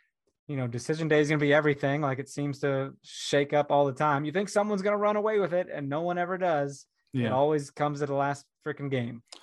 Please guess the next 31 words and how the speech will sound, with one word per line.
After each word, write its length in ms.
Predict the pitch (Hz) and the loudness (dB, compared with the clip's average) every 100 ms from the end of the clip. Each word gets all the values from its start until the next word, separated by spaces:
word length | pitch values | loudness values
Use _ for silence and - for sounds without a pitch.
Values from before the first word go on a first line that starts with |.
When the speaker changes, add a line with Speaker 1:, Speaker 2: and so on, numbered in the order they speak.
| - _ _ | -20 _ _
Speaker 2:
Well, 320 | 139 131 131 127 | 2 4 4 2
uh, 180 | 123 - | 2 0
Sporting 340 | - 151 151 | 2 2 4
K 160 | 147 143 | 2 0
C 180 | 147 | 0
Daily 340 | 131 135 135 131 | 2 4 4 4
on 120 | 120 | 2
Twitter 380 | - 127 123 120 _ _ _ _ | 0 0 0 -2 _ _ _ _
pointed 260 | 135 131 131 | 2 4 4
out, 340 | 131 123 - - | 4 2 -2 -10
"Twenty 220 | - 139 | -4 -2
thirteen, 540 | 135 110 170 156 151 - _ | 0 -2 0 0 -2 -6 _
Seattle 360 | - 135 120 117 | -4 0 2 2
beat 200 | 123 127 | 0 -2
S 180 | 120 | -4
K 120 | - 120 | -4 -4
C 200 | - 131 | 0 0
at 80 | |
home. 340 | 123 123 127 160 _ _ _ _ | 0 0 -2 -6 _ _ _ _
S 140 | 131 - | -6 -2
K 100 | 123 | -4
C 180 | - 123 | -4 -2
wins 240 | 120 120 | 0 0
M 120 | 120 | 0
L 120 | 120 | -2
S 140 | 110 - | -4 -6
Cup." 240 | 151 - _ _ _ | -6 -6 _ _ _
Speaker 1:
Whoa. 760 | 123 180 254 240 208 170 135 120 | 0 4 6 8 8 6 4 0
Speaker 2:
Twenty 200 | 127 123 | 0 0
twenty-one. 320 | 131 123 127 - | 0 0 -2 -2
Now, 260 | 131 113 | -2 -2